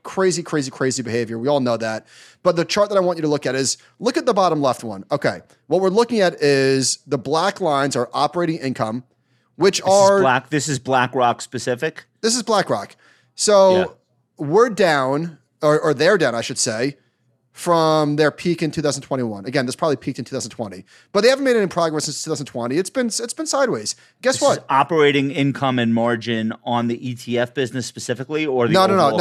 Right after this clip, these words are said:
Speaker 1: no. This
Speaker 2: company?
Speaker 1: is, this is the entire company. Then their operating margin is, that's not, that's not going the right way, right? It's going from the upper left to the lower right. And so just, I just want to make the basic point that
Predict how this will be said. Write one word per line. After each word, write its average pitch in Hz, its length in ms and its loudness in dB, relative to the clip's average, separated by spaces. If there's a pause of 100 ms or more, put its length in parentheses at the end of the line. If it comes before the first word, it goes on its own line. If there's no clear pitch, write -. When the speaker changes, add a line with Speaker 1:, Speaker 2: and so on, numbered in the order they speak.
(120)
Speaker 1:
no. 101 40 -4
This 170 120 0
Speaker 2:
company? - 120 0
Speaker 1:
is, 190 60 -12
this 180 180 0
is 196 80 -4
the 165 100 0
entire 147 360 -2
company. 127 300 -6
Then 165 120 0
their 196 160 2
operating 196 440 -2
margin 131 440 -2 (480)
is, 208 540 2
that's 208 400 -2
not, 214 220 -2
that's 233 200 -4
not 254 140 -2
going 127 180 -2
the 120 80 -4
right 117 160 0
way, 131 240 0
right? 175 240 0
It's 180 100 -6
going 190 200 -2
from 175 100 -8
the 170 100 0
upper 170 140 -4
left 180 120 0
to - 60 -16
the 170 60 -6
lower 170 240 0
right. 180 260 2 (300)
And 196 160 -2
so 247 100 2
just, 233 360 -2
I 196 40 4
just 240 140 -2
want 262 140 0
to 247 40 -10
make 226 140 -2
the 165 80 -6
basic 147 460 -2
point 147 320 -4
that 135 400 0